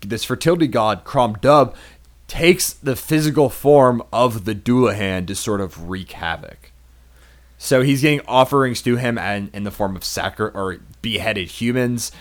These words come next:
and so he takes the form of a beheaded person to wreak havoc, uh, on the countryside.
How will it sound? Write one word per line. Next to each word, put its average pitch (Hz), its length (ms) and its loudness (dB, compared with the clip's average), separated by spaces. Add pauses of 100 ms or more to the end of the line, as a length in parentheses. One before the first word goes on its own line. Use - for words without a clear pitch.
(220)
and 98 160 -8
so 98 200 -4
he 107 360 -4
takes - 360 -6
the 117 100 -2
form 117 380 0
of 139 340 8
a 113 80 -6
beheaded 104 540 -6
person 90 500 0
to 98 120 -8
wreak 90 320 -6
havoc, 85 520 -8 (140)
uh, 78 300 -6 (100)
on 92 180 -8
the 82 80 -16
countryside. 76 800 -14